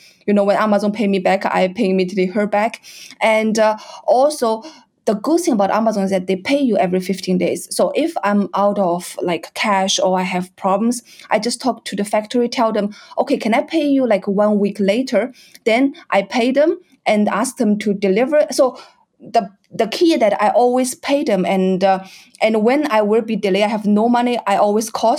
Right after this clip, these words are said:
them, explain in, in, uh, so explain upfront, and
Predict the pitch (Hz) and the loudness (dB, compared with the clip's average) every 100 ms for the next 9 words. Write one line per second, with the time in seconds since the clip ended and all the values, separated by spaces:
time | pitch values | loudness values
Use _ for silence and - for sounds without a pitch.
0 | - 262 269 262 190 - - 208 208 208 | 0 0 0 0 -4 -4 -4 0 2 0
1 | - - 196 180 - 190 190 180 185 180 | -6 -4 -2 -2 -2 0 0 0 0 0
2 | 180 - 196 - 226 208 214 - 202 277 | 0 0 -2 -2 -2 -2 -4 -2 0 0
3 | 339 _ - - - 214 220 214 | -4 _ -20 -20 -6 0 2 2